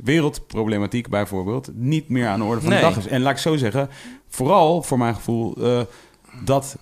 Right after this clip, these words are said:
Speaker 1: dat de oplossing wellicht ligt bij het individu. Dat,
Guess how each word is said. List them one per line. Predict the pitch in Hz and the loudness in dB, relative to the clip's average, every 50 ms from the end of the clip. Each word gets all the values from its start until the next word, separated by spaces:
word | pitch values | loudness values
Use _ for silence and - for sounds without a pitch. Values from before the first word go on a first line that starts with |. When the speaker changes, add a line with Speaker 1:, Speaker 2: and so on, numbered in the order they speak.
| _ | _
Speaker 1:
dat | - - 127 123 113 101 | -6 -2 -2 -2 0 0
de | 117 | 0
oplossing | - - 170 160 165 156 147 127 - 131 120 | 0 2 2 2 2 2 2 2 2 0 2
wellicht | 110 120 120 123 131 139 - - - - | 2 2 2 2 0 0 -2 -4 -6 -4
ligt | 107 107 123 131 127 - - - - | -2 0 0 0 0 -2 -6 -6 -4
bij | 101 110 113 113 107 101 104 101 98 - _ | 0 2 2 2 2 2 0 -2 -4 -10 _
het | _ - 113 110 | _ -6 -4 -2
individu. | 95 117 113 101 90 95 87 101 139 175 220 247 - - _ _ _ _ _ _ _ _ _ _ _ _ _ | -2 -2 -2 -2 -4 -4 -2 0 2 2 2 0 -2 -6 _ _ _ _ _ _ _ _ _ _ _ _ _
Dat, | 120 - 131 147 - | -4 -2 -2 -2 -2